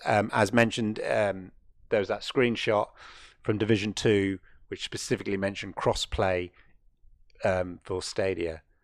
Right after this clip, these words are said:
So I'm pretty certain that that's gonna be a thing, and I think that is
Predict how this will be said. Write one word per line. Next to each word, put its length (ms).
So 520
I'm 200
pretty 600
certain 580
that 140
that's 240
gonna 180
be 140
a 40
thing, 420
and 140
I 60
think 320
that 260
is 280